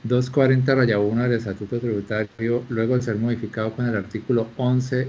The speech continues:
de la Ley dos mil doscientos setenta y siete de dos mil veintidós, el cual aumenta a partir del año dos mil veinticuatro la tributación de la gran mayoría de personas jurídicas instaladas en zonas francas como usuarias industriales? Ok, entonces, antes de mirar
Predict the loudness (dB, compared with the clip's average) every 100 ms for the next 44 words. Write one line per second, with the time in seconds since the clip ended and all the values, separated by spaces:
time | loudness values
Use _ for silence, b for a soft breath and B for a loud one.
0 | -4 -2 0 0 0 0 0 0 -2 -2
1 | -2 -2 -2 -4 -6 -6 -4 -2 -2 -2
2 | -4 -4 -4 -4 -4 -4 -4 -8 B B
3 | B B -6 0 2 2 2 2 0 0
4 | -2 -2 0 0 0 0 0 -2 -2 -2
5 | -2 -4 -6 -2 2 2 2 0 0 0
6 | -2 -2 -4 -4 -4 -6 -4 -2 -2 -2
7 | -2 0 0 2 0 -2 -4 -6 -4 -6
8 | -6 -4 -2 0 -2 -2 -2 -2 -2 -2
9 | -2 -4 -4 -4 -4 -4 -2 -4 -4 -4
10 | -4 -4 -2 -2 -2 -2 -2 -4 -8 -8
11 | 0 2 2 0 -2 -2 B B B B
12 | -6 0 2 6 4 4 B B B B
13 | -20 -20 -20 0 2 4 4 4 2 4
14 | 4 4